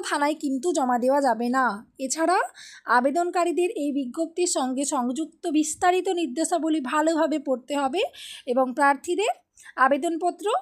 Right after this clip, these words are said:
বিনামূল্যে প্রদান করা হবে, অর্থাৎ এর জন্যে কিন্তু কোনো রকমের কোনো ফিস লাগবে না। ফর্মটি ফিল আপ করার জন্য কিন্তু কোনো রকমের কোনো ফিস লাগবে না, পুরোপুরি বিনামূল্যে কিন্তু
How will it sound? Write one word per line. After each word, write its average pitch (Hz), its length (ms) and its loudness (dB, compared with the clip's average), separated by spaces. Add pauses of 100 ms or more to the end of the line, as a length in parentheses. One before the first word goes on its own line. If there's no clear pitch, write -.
(400)
বিনামূল্যে 311 800 4
প্রদান 262 240 -2 (100)
করা 254 220 2
হবে, 226 160 -2 (140)
অর্থাৎ 349 380 0 (400)
এর 320 120 0 (120)
জন্যে 311 320 -2 (120)
কিন্তু 294 300 -2 (440)
কোনো 320 160 2 (100)
রকমের 370 400 0 (120)
কোনো 302 180 2 (420)
ফিস 370 240 0 (120)
লাগবে 285 400 0
না। 254 100 2 (240)
ফর্মটি 320 420 -2 (100)
ফিল 302 200 -2
আপ 294 160 -4
করার 320 240 2 (100)
জন্য 269 240 -2 (160)
কিন্তু 277 300 -4 (440)
কোনো 339 180 4 (120)
রকমের 381 480 0 (120)
কোনো 320 200 0 (440)
ফিস 349 240 2 (140)
লাগবে 269 360 0
না, 247 60 0 (120)
পুরোপুরি 339 440 0 (120)
বিনামূল্যে 311 720 0
কিন্তু 285 300 -2